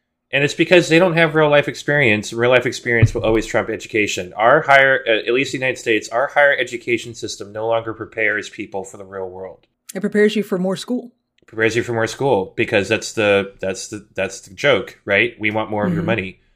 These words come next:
Speaker 1: Um, it
Speaker 2: Exactly.
Speaker 1: has, it's been that way since the early nineties. For those of y'all that wanna disagree with me, go right ahead. There are over a dozen studies that came out just this year that prove my point.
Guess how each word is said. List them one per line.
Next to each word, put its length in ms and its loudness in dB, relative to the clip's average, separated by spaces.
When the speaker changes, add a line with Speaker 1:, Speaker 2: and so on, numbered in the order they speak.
Speaker 1:
Um, 280 2
it 60 2
Speaker 2:
Exactly. 200 6
Speaker 1:
has, 180 -6
it's 140 -4
been 180 0
that 160 2
way 140 2
since 260 -12
the 60 -12
early 220 -2
nineties. 720 -6
For 60 -10
those 200 0
of 60 -4
y'all 160 4
that 180 0
wanna 240 2
disagree 440 -4
with 180 0
me, 280 -2
go 140 -4
right 280 0
ahead. 480 2
There 160 -2
are 120 -2
over 400 -2
a 60 -6
dozen 400 -8
studies 640 -8
that 320 -2
came 180 -4
out 200 0
just 240 -2
this 200 -2
year 380 4
that 180 4
prove 180 -2
my 120 -4
point. 400 2